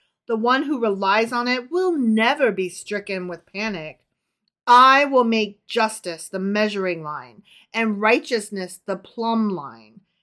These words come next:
Hail will sweep away your refuge, refuge, refuge, the lie, and water will overflow your hiding place.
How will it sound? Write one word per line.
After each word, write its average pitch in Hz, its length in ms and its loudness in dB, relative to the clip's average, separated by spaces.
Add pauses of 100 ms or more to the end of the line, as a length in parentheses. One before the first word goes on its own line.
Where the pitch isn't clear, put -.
(200)
Hail 254 600 6
will 180 160 -2
sweep 294 540 0
away 294 360 6
your 240 260 2
refuge, 190 800 -4
refuge, 196 640 -12
refuge, 190 680 -14 (300)
the 220 160 0
lie, 208 680 6 (280)
and 196 240 -4
water 226 420 8
will 185 300 -2
overflow 220 760 2
your 185 260 -4
hiding 185 440 -6
place. - 560 -20